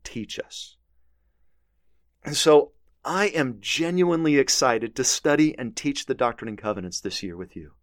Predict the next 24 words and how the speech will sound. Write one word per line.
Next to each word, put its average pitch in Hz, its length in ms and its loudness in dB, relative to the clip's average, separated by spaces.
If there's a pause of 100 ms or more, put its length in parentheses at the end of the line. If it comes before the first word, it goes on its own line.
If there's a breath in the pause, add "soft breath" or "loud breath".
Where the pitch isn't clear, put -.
(960)
It's 156 220 -2
a 135 80 6
unique 143 720 -4
book 120 180 -4
of 101 80 -8
Scripture. - 580 -8 (920)
We 127 160 -2
have 131 220 4
the 139 200 -4
Old 185 280 10
Testament. 101 640 -6 (140)
We 131 140 -4
have 147 200 -4
the 180 80 0
New 202 320 -4
Testament. 98 640 -8 (460 soft breath)
We 143 140 0
have 165 180 0
the 185 80 2
Book 190 160 2
of 180 100 2
Mormon, 175 340 0
which 160 160 -2
is 165 260 0